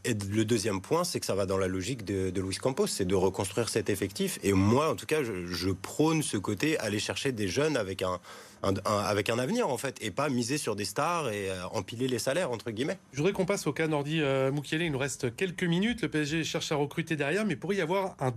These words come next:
Speaker 2: départ. Nordi Mukiele, donc, qui intéresse la Juve et surtout le Bayern. Le P S G,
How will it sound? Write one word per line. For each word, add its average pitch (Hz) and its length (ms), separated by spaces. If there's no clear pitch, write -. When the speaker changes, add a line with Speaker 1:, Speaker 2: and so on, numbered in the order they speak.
Speaker 2:
départ. 170 480
Nordi 202 260
Mukiele, 208 400
donc, 170 140
qui - 140
intéresse 160 360
la 151 80
Juve 208 380
et 131 60
surtout - 320
le 196 80
Bayern. 185 580
Le 151 80
P 170 160
S 170 80
G, 190 240